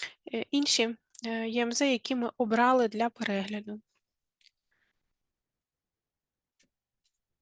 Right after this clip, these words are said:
Далі продемонструю групу діагнозів.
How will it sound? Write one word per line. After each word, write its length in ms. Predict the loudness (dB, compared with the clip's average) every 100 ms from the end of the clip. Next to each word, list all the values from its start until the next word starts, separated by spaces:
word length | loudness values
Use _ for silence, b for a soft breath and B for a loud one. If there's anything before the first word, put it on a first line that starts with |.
| _
Далі 320 | 2 6 6
продемонструю 880 | 4 2 2 2 0 -2 2 2 4
групу 580 | 2 2 4 2 -2 -2
діагнозів. 880 | 4 6 8 6 4 0 2 0